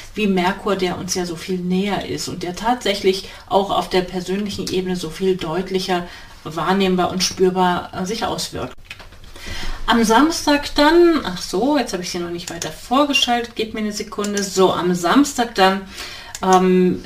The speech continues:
ist der Mond nach wie vor immer noch im Zeichen Steinbock, jedenfalls am Vormittag bis zum Nachmittag dann. Am Nachmittag wechselt er dann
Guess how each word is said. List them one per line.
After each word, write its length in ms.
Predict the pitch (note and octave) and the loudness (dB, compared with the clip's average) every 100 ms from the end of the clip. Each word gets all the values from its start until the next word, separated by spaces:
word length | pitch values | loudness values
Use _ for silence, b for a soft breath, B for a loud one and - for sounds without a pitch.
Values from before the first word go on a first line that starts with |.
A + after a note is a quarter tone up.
| - - | -14 -6
ist 220 | F#3+ - | -4 2
der 100 | F#3 | 4
Mond 320 | F#3 F#3+ F#3 | 4 4 2
nach 200 | F3+ - | -2 -2
wie 60 | F3+ | -4
vor 400 | - B3+ C4+ - | -2 4 4 6
immer 280 | A#3 B3+ | 6 6
noch 260 | B3 A#3 A#3 | 6 4 2
im 120 | A3+ | -2
Zeichen 320 | A3 G3+ G3+ | 0 0 2
Steinbock, 500 | G3+ - F#3+ B3+ B3 | 0 2 4 4 2
jedenfalls 440 | G#3 G3 G3+ F#3+ - - | 0 -2 -2 -4 -4 -6
am 220 | E3 E3 | -6 -6
Vormittag 640 | - F3+ B3+ C#4+ A#3+ A3+ | -2 2 4 4 0 -2
bis 140 | G#3 - | -6 -6
zum 200 | F#3 E3+ | -6 -4
Nachmittag 600 | E3 G3+ B3+ B3+ C4+ - | -4 0 0 0 -6 -2
dann. 180 | D4+ C#4 | 0 0
Am 180 | G3 | 0
Nachmittag 480 | F3 D#3+ F3+ F3 F3+ F3+ | -2 -4 -6 -2 -2 -2
wechselt 480 | F3 D#3 - B3+ - | -4 -4 -4 -6 -4
er 120 | G3 | -2
dann 180 | G3+ | -2